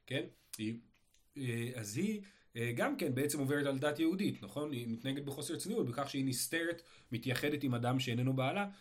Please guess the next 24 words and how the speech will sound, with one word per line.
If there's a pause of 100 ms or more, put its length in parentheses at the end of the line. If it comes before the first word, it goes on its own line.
(1120)
אז
יש
בזה
צד
של,
אה,
חוסר
צניעות
ושל
עוברת
על
דת
יהודית,
ופה,
ואם
אצלנו
אנחנו
נגיד
שצריך
התראה,
אז
יהיה
הוכחה
שגם